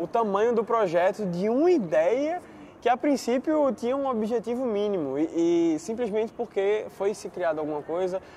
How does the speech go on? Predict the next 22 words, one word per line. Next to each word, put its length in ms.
foi 160
colocado 580
à 60
prova. 440
E 240
uma 240
parada 320
que 80
eu 60
toco 340
muito 300
no 120
ponto 460
é 120
assim, 580
cara, 500
se 200
você 480
tá 180
planejando 520
aquilo 220
ali 420